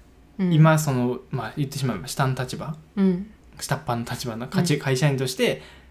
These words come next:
Speaker 2: 自分が下として、なんか働いてて思う不満とかをもう心に刻んで、
Speaker 1: うん。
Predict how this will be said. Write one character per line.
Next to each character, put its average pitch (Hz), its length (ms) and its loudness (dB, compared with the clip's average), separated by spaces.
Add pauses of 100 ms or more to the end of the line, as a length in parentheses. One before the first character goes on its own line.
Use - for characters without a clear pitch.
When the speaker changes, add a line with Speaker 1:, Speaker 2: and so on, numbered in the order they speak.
(200)
Speaker 2:
自 139 140 2
分 202 220 6
が 190 80 4
下 190 200 -2
と 135 140 -4
し - 100 -8
て、 - 380 -2 (400)
な 117 120 -6
ん - 20 -8
か - 60 -12
働 127 300 0
い 123 40 2
て 127 100 0
て 113 140 -6
思 143 300 6
う 139 40 0
不 143 140 -2
満 127 180 2
と 123 100 -6
か 104 80 -8
を 113 220 -2
も 113 100 -10
う - 20 -14
心 147 320 2
に 117 100 -4
刻 123 280 0
ん 117 100 0
で、 120 140 0
Speaker 1:
う 202 60 0
ん。 180 320 -2